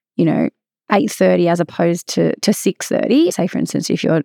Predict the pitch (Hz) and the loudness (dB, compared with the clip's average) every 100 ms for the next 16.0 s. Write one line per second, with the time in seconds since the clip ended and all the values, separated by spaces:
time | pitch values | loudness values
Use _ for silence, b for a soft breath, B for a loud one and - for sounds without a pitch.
0 | - 160 165 170 - - 165 170 165 - | 0 0 0 -4 -4 0 0 0 -2 0
1 | 175 165 165 170 190 185 185 185 - 185 | 0 0 0 0 0 2 0 -2 0 0
2 | - _ _ _ _ _ _ _ 135 202 | 0 _ _ _ _ _ _ _ 0 2
3 | 196 208 196 - 185 180 180 - - 208 | 2 0 0 0 2 2 0 -2 -4 -2
4 | 180 165 - - 170 165 170 - 175 160 | 2 0 -2 0 0 2 -2 -2 0 0
5 | 151 160 165 - - 190 180 185 190 196 | -2 -4 -4 -4 -2 -2 0 0 0 2
6 | 185 185 196 180 180 - 277 - - - | 2 2 0 0 0 -2 -4 -2 -2 0
7 | 226 233 233 - - 220 214 b b b | 0 2 2 2 0 2 0 b b b
8 | b - 185 196 202 196 180 175 175 - | b -2 2 2 4 2 2 0 0 -2
9 | - 175 170 170 - 190 180 180 - - | 0 0 2 0 0 2 4 2 0 -2
10 | 190 - - - - - 185 165 - 196 | -2 -2 -16 -14 -14 0 0 2 0 2
11 | 180 - 196 208 170 185 185 175 185 170 | 2 2 2 2 2 2 2 2 -2 0
12 | 202 185 185 185 175 165 160 - - - | 0 2 2 2 0 0 -4 0 -2 0
13 | - - 156 - - 180 190 175 175 185 | -6 -2 -2 -2 0 2 2 2 0 0
14 | - 349 208 - 175 160 165 - 165 147 | 2 2 2 0 0 2 0 0 0 0
15 | 156 170 165 - - 170 - 311 170 | -2 0 0 -2 0 -2 2 2 0